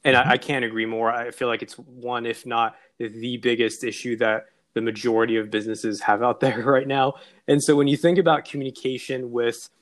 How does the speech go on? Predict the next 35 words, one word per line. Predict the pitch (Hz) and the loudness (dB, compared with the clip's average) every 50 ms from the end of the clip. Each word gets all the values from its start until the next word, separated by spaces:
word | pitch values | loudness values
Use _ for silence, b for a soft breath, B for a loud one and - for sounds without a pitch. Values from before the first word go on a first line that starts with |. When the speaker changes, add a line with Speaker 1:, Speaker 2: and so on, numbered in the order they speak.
| _ _ | _ _
Speaker 1:
your | - 139 139 143 | -4 -4 -2 0
own | 147 147 143 | 0 0 0
internal | 139 127 - - 131 127 117 | 0 -2 -4 -6 -6 -4 -6
team, | 107 - - 123 131 151 160 | -8 -8 -6 -4 -2 -2 0
but | 139 127 120 | 0 2 4
also | 123 120 120 - - 135 120 | 4 4 4 4 0 0 0
with | 113 110 - | 0 -2 -4
the | 120 | -8
clients, | - - - 147 143 139 139 135 135 - - - - _ _ _ _ _ _ _ _ _ _ _ - - - | -6 -2 0 0 0 0 -2 -2 -4 -6 -10 -14 -16 _ _ _ _ _ _ _ _ _ _ _ -16 -4 0
and | 151 131 120 120 120 135 - - | 2 2 2 2 0 -4 -4 -6
I'm | 127 | -6
sure | 113 - - 147 139 139 - | -6 0 2 4 4 4 4
other | - 127 127 123 131 123 123 127 | 4 2 4 4 4 2 2 0
I | 127 120 120 | 0 -2 -4
T | 117 - - - 135 131 131 123 b b b b b b | -4 -6 -10 -8 -8 -6 -8 -8 b b b b b b
or | - 120 117 | 0 0 2
business | 113 120 131 123 120 131 123 113 - - | 4 4 2 4 4 0 -2 -2 -4 -6
units | 123 120 123 120 117 - - | -6 -2 -2 -2 -2 -4 -6
in | 135 117 113 | -8 -6 -4
the | 110 113 | -2 -2
organization, | 113 110 104 110 107 107 139 147 143 - - 143 143 135 B B B B B B B B B B B _ _ - 143 - | -2 0 -2 -4 0 2 4 4 4 4 2 2 2 0 B B B B B B B B B B B _ _ -18 -16 -10
wh-, | - - - - | -8 -6 -4 0
wh-, | - | 2
what | 165 139 147 180 180 | 6 6 6 6 6
teams | - - - 185 190 170 151 | 2 2 4 4 6 4 4
would | 143 147 131 | 2 2 2
you | 127 131 | 0 -2
say | - - - 139 135 135 131 | -4 0 2 4 6 6 6
that | 123 127 127 | 4 0 -2
you | 131 120 120 123 | -2 -2 -2 0
interact | 123 117 110 - 127 113 113 - - - | 0 -2 -2 0 2 2 2 0 -4 -6
with | 131 123 117 113 - - - - | -2 -2 -2 -2 -4 -12 -18 -18
the | - 127 123 120 | -6 -6 -4 -4
most? | 117 110 113 139 170 165 - - | -2 0 0 0 0 -2 -2 -2
And | - 127 120 110 | -2 -2 -2 -6